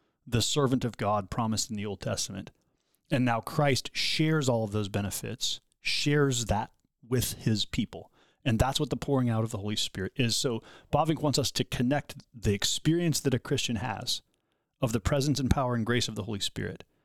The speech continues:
as one of the benefits that Christ has purchased for us, so that we see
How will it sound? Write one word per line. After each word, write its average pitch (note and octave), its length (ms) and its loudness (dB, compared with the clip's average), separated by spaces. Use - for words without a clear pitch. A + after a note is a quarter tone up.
as C3 240 2
one C3+ 180 2
of D#3+ 60 4
the D#3+ 100 2
benefits C#3 460 0
that - 140 -2
Christ - 320 0
has A#2 160 0
purchased - 400 -2
for - 260 -8
us, - 80 -2
so - 140 2
that B2 100 2
we A#2 140 0
see G2+ 520 0